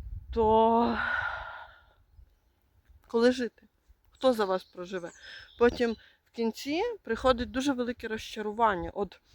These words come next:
е, хто приїздить в Італію, саме на заробітки, говоримо ще про ті часи. Я приїхала сюди дев'ять років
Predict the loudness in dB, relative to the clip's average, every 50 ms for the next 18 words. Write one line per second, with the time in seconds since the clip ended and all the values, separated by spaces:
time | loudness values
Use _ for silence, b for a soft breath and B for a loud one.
0 | b b b b b b b -6 -2 0 2 2 2 2 0 -2 -4 -6 -2 0
1 | 0 0 0 -2 -2 -2 0 -2 -2 -4 -6 -10 -12 -14 -14 -14 -8 -4 -2 -2
2 | -2 -4 -8 -18 b b b b b b b b -8 -8 -6 -2 4 6 6 6
3 | 6 2 0 -2 -4 -4 -4 -6 -8 B B B B B B B B -18 -4 6
4 | 8 8 8 8 6 2 2 2 0 -2 2 4 6 6 6 4 2 -4 -6 -12
5 | -12 -10 -8 -8 -6 -2 -2 -4 -2 0 0 2 2 2 0 -4 -4 -8 -10 -8
6 | -8 -8 -8 -6 -4 -2 -2 -2 -4 -6 -12 -14 -14 -16 -16 -14 -10 -10 -8 -8
7 | -8 -6 -6 -6 -6 -6 -6 -6 -6 -6 -6 -8 -8 -10 -8 -6 -6 -4 -2 0
8 | 2 4 4 4 4 4 2 0 0 0 -2